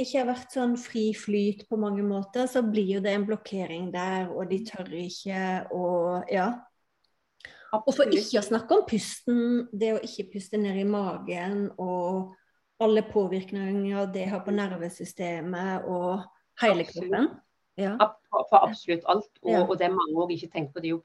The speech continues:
Speaker 2: påvirkningen det har på fordøyelsen, ikke sant?
Speaker 1: Ja, det er jo.
Speaker 2: For veldig mange puster bare her oppe, og så skjønner de ikke hvorfor de har I B S eller irritabel tarm, for eksempel.
Speaker 1: Nei, det er det.
Speaker 2: Eller at de er konstant obstipert og ikke får gå på do.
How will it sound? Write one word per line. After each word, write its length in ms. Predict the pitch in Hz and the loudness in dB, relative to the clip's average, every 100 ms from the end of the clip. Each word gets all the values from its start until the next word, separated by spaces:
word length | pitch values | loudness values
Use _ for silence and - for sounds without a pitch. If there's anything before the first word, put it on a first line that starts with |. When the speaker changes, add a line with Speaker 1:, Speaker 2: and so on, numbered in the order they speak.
| - | -4
Speaker 2:
påvirkningen 360 | 156 165 165 | -4 -4 -6
det 80 | 156 | -6
har 60 | 143 | -8
på 80 | 151 | -10
fordøyelsen, 600 | 165 147 143 208 220 165 | -8 -4 -4 -4 -6 -6
ikke 140 | 160 160 | -6 -4
sant? 240 | 175 196 _ _ _ | -6 -6 _ _ _
Speaker 1:
Ja, 140 | 208 185 - _ _ _ _ _ | -8 -8 -12 _ _ _ _ _
det 80 | - | -12
er 40 | 180 | -10
jo. 60 | 190 | 0
Speaker 2:
For 100 | 214 | 6
veldig 220 | 190 196 | 6 6
mange 180 | 196 190 | 2 2
puster 240 | - - - | -4 -8 0
bare 240 | 180 175 | 2 2
her 160 | 180 175 | 2 2
oppe, 220 | 170 165 | 2 -2
og 60 | 165 | -4
så 120 | 185 | -6
skjønner 400 | - 202 175 143 | -2 0 0 -2
de 60 | 139 | -4
ikke 160 | 175 | -4
hvorfor 280 | 151 - 160 | -6 -8 -6
de 100 | 165 | -2
har 180 | 160 156 | 0 0
I 140 | 160 | -2
B 60 | 156 165 156 | -2 -2 -2
S 160 | - - | -6 -10
eller 140 | 156 | -4
irritabel 480 | 156 151 156 143 156 | -2 -2 -2 -4 -4
tarm, 300 | - 147 156 | -4 -4 -4
for 100 | 170 | -6
eksempel. 500 | 170 165 165 - 165 160 _ _ - | -6 -6 -6 -4 -6 -6 _ _ -6
Speaker 1:
Nei, 200 | 214 202 | -4 -2
det 80 | 190 | 0
er 20 | |
det. 80 | 180 | 2
Speaker 2:
Eller 340 | 170 170 170 | 4 2 4
at 100 | 170 - | 2 2
de 60 | 170 | -4
er 80 | - | -2
konstant 580 | 185 - - 165 180 175 | -6 -6 -4 -4 -2 -6
obstipert 680 | 165 - 175 - 165 160 160 | -10 -10 -10 -6 0 0 0
og 80 | |
ikke 120 | 180 160 | -8 -10
får 100 | 160 | -12
gå 80 | 151 | -12
på 120 | - | -12
do. 320 | 165 214 277 | -6 -4 -4